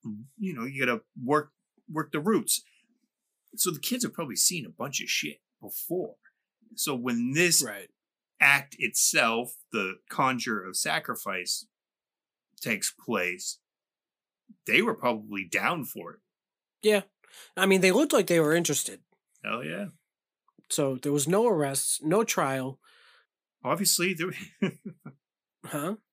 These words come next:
Speaker 1: Obviously. Like, this is, like, the fucking
Speaker 2: Well
Speaker 1: dirty South. Shit was fucking twisted
Speaker 2: Right.
Speaker 1: and fucked up.
Speaker 2: So Thorpe's bank went under. He shot his wife, killed himself, and then the kids ended up staying.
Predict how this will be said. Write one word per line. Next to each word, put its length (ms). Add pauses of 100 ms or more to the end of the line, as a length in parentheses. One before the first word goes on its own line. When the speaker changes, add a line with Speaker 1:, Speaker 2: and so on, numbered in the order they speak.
(160)
Speaker 1:
Obviously. 680 (180)
Like, 180
this 160
is, 200
like, 160
the 80
fucking 340
Speaker 2:
Well 120
Speaker 1:
dirty 280
South. 540 (440)
Shit 280
was 120
fucking 420
twisted 440
Speaker 2:
Right. 160
Speaker 1:
and 100
fucked 280
up. 220 (540)
Speaker 2:
So 360 (960)
Thorpe's 300
bank 300
went 160
under. 400 (280)
He 80
shot 280
his 140
wife, 340
killed 220
himself, 640
and 120
then 220
the 60
kids 480 (220)
ended 240
up 160
staying. 460